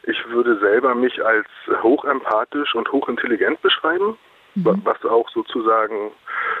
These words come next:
Speaker 1: diagnostisch bestätigt ist.
Speaker 2: Mhm.
Speaker 1: Und, äh, deswegen habe ich mich natürlich schon früh gefragt, äh, was ist eigentlich da, was, äh, ist da schiefgelaufen, ne? Und jetzt einfache, ganz einfache und verurteilende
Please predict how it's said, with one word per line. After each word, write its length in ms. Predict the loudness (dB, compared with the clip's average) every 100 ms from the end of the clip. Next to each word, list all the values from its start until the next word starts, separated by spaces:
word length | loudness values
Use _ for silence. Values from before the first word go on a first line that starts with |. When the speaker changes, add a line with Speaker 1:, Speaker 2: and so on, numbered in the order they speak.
| 0
Speaker 1:
diagnostisch 540 | 0 0 -2 -4 -6 -4
bestätigt 500 | -4 -2 0 -2 -2
ist. 140 | -4 -6 -14 -4
Speaker 2:
Mhm. 280 | -2 -2 -4 -10 _ _ _ _
Speaker 1:
Und, 340 | 0 2 0 -8 -4
äh, 260 | 0 2 0
deswegen 280 | -2 -2 -2
habe 120 | 0
ich 80 | 0
mich 120 | -2 -4
natürlich 320 | -4 -2 0
schon 160 | 0 -2
früh 240 | -2 0
gefragt, 760 | 0 0 0 0 -2 -4 -14 -6
äh, 320 | 0 0 0 -4 -10 -6
was 160 | -6 -4
ist 200 | -10 -4
eigentlich 320 | -4 -4 -6 -6
da, 120 | -4 -2
was, 100 | -4 -6
äh, 220 | -2 -2 0
ist 100 | 0
da 80 | 0
schiefgelaufen, 680 | 0 -2 0 0 -2 -6 0
ne? 120 | 2
Und 200 | 4 0 -2 -2 0 -4 0
jetzt 180 | 0
einfache, 880 | 2 0 0 -4 -4 -2 0 0 -2 0
ganz 200 | -2 -2
einfache 840 | 0 0 0 -2 0 2 4 4 2
und 360 | -2 -2 -2
verurteilende 1120 | 0 2 2 2 0 0 -2 0 4 4 2